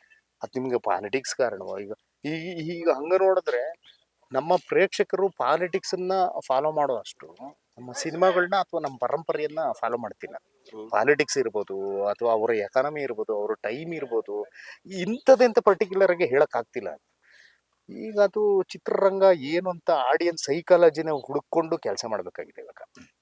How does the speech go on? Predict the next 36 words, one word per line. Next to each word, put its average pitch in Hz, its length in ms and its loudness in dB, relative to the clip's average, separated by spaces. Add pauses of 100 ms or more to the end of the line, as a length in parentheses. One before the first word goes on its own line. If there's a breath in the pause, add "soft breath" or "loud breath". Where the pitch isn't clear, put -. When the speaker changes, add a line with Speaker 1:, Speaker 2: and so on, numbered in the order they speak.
(320)
Speaker 2:
So 104 60 -18
ಹಾಗಾಗಿ 101 440 -8
Speaker 1:
ಹ್ಮ್. 82 400 -20 (140)
Speaker 2:
ಅದನ್ನ 104 220 -10
ಪ್ರಾಪರ್ - 520 -6
ಆಗಿ 104 100 -8
ಪ್ಲಾನ್ 101 200 -6
ಮಾಡಿದ್ರೆ 95 440 -10 (640)
ಜನನ 110 160 -4
Speaker 1:
ಮಾಡ್ಬೋದು. - 180 0
Speaker 2:
ಕರೆಸ್ಬೋದು. 220 440 8
Speaker 1:
ಅಂದ್ರೆ 208 220 4
ಈಗ, 185 380 -4
ಈಗ 165 120 -14
ನೋಡಿ, 139 140 2
ಈಗ 113 140 -4
ನೀವು 123 140 -2
ಅವಾಗ್ಲೇ 131 320 2
ಹೇಳ್ತಿರತ್ತೆ 110 460 -14
ನಮ್ಮ 98 260 -10
ನೆಲಮೂಲದ 104 640 -6
ಕಥೆಗಳನ್ನ 98 400 -10
ಇಟ್ಕೊಂಡು 95 400 -10
ಮಾಡಿದಾಗ 90 380 -8 (760)
ಗೆಲ್ತವೆ 175 340 -14
ಅಂತ. - 140 -20 (100)
ಯಾಕೆಂದ್ರೆ 113 320 -12
ಈಗಿನ 156 420 -8
ಜನರೇಷನ್ಗೆ 135 760 -8
ನಮ್ಮ 117 200 -12
ಟ್ರೆಡಿಷನ್ 127 500 -8
ಏನು 113 240 -8
ಅನ್ನೋದೇ 107 300 -8
ಗೊತ್ತಿಲ್ಲ 92 340 -12
ಅಂತ. - 220 -14
Speaker 2:
ಹೌದು. 98 220 -8